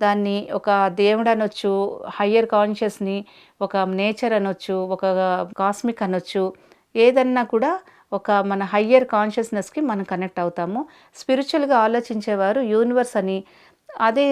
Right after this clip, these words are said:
సైంటిఫిక్‌గా ఆలోచించేవారు దాన్ని నేచర్ అని అలా భావిస్తుంటాము.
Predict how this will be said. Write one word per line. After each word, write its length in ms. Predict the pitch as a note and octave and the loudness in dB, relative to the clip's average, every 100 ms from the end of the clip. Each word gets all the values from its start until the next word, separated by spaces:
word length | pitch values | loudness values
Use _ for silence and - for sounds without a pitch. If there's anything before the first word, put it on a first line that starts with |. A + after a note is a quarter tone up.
| B3+ | 2
సైంటిఫిక్‌గా 680 | B3 A#3 B3+ C#4 B3 B3+ B3 | 2 0 0 -4 2 4 4
ఆలోచించేవారు 800 | A3+ G#3+ G#3+ G#3 G#3+ G#3+ G3+ F#3+ | 4 2 2 -2 -2 0 0 0
దాన్ని 240 | F#3+ F#3 F#3 | 2 0 0
నేచర్ 480 | F#3 G3+ A3 A#3+ G3+ | -2 -2 -2 -2 0
అని 220 | F3+ F3+ F#3 - - _ | 0 -2 -6 -16 -20 _
అలా 220 | G#3 G#3+ G#3 | -2 0 0
భావిస్తుంటాము. 840 | G3 G#3 A3+ A3+ G3 F3+ F3 A#3 | 4 4 2 -2 -4 -2 -2 -2